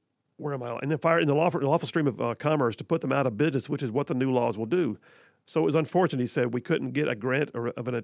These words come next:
emergency temporary injunction against those laws." All right.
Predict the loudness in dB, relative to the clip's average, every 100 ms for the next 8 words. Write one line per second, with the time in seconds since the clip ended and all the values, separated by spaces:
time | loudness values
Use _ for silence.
0 | -6 -2 -2 -2 -6 -2 -4 0 0 0
1 | 0 -2 -2 -6 -6 -6 -4 -4 -4 -4
2 | -8 -16 _ _ -20 _ _ _ _ 2
3 | 2